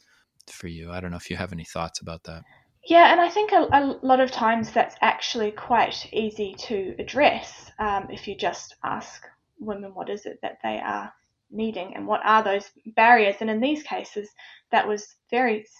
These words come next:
Speaker 2: simple to fix, you know, making sure that the clothing is the right size, including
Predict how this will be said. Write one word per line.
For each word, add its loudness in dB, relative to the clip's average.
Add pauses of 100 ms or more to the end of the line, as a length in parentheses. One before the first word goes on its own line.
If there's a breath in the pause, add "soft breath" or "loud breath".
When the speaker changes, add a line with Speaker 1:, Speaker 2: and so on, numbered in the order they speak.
Speaker 2:
simple -10 (120)
to -8 (140)
fix, -2
you -10
know, -4
making -6
sure -4
that -6
the -10
clothing -8
is -14
the -8
right -2
size, 0 (800 loud breath)
including 2